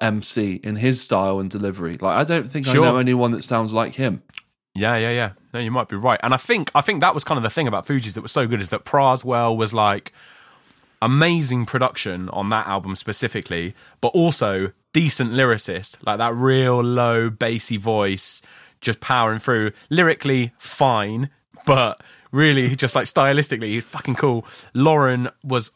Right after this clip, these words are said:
Speaker 2: in another world, and Wyclef as well, just, like, had his own, it was just, like, the perfect, the perfect match. You know,
Speaker 1: Yeah.
Speaker 2: like, it really, it really is such a powerful album.
Speaker 1: Is, um, is Matey from Jurassic Five on that album?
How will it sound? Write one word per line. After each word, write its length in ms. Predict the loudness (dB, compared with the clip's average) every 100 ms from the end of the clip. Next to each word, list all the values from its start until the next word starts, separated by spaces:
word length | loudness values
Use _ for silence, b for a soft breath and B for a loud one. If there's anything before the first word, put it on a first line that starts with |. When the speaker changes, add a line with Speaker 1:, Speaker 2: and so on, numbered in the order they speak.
| -6
Speaker 2:
in 140 | -2
another 260 | 2 0 0
world, 480 | 0 2 2 -2 -4
and 240 | -6 -6
Wyclef 440 | -2 -2 0 -4 -4
as 100 | -2
well, 220 | 0 0
just, 160 | -2 -6
like, 100 | -2
had 160 | -4
his 80 | 0
own, 180 | -2 -2 -2 -2
it 60 | 0
was 140 | 2
just, 160 | 2 2
like, 100 | 0
the 80 | 2
perfect, 640 | 2 2 0 -4 -6 _
the 60 | -4
perfect 340 | 0 0 0
match. 500 | -2 -2 -4 -12 -14 B B B B B B B
You 100 | -4
know, 180 | -2 0
Speaker 1:
Yeah. 260 | 2 4 2
Speaker 2:
like, 80 | -2
it 80 | -6
really, 480 | -4 -2 -4 -6 -8
it 140 | -12 -8
really 260 | -6 -4 -6
is 80 |
such 240 | -4 -6 -6
a 40 |
powerful 400 | -4 -4 -2 -4
album. 440 | -6 -6 -6 -10 -12 _ _ _ _ _ 0
Speaker 1:
Is, 260 | 2 2
um, 340 | 2 2 0 -2
is 160 | -2 0
Matey 400 | 2 2 2 -2
from 380 | -2 0 0 0
Jurassic 420 | 2 2 -2 -2
Five 300 | 2 2 2
on 100 | 0
that 120 | -2 -2
album? 380 | -2 -4 -8